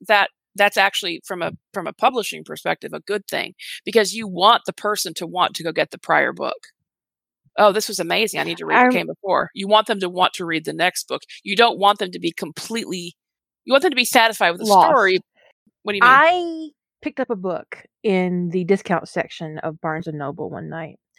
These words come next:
Speaker 2: My husband was getting some magazines or something, and anyway, I was near the front of the store, and I was kinda bored, and I picked up this book 'cause it had this really interesting cover. And it was a book called The Ape That Guards the Balance. And I was standing there, and I read the,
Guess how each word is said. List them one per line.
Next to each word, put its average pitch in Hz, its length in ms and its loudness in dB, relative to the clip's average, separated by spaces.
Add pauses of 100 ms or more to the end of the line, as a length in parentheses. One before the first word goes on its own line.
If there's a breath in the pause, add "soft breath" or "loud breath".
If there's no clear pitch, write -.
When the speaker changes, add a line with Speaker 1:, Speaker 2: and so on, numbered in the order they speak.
(320 loud breath)
Speaker 2:
My 196 80 4
husband 262 320 4
was 185 120 2
getting 175 200 0
some 180 160 -8
magazines 160 460 -6
or 160 60 -12
something, 156 360 -8
and 156 100 -6
anyway, 160 340 0
I 196 160 6
was 214 180 6
near 196 80 2
the 180 100 -2
front 170 200 2
of 160 60 -2
the 170 80 -4
store, 151 280 -4
and 156 80 -4
I 156 40 -4
was 156 100 -10
kinda 240 180 -4
bored, 170 260 0
and 165 80 -4
I 156 40 -6
picked - 180 -4
up - 40 -6
this 196 120 -6
book 165 200 0
'cause 175 100 -6
it 175 80 2
had 165 80 -4
this 170 100 -6
really 196 260 2
interesting 180 360 -6
cover. 160 420 -6 (640)
And 202 120 6
it 247 80 4
was 240 140 0
a 233 60 4
book 196 160 2
called 165 280 0
The 180 140 -2
Ape 160 180 0
That - 100 -10
Guards 151 260 -6
the 160 60 -10
Balance. - 580 -8 (580)
And 190 480 4
I 196 200 6
was 190 220 -4
standing 285 580 4
there, 151 260 -2
and 165 80 -2
I 165 100 -2
read 180 220 -2
the, 165 240 -2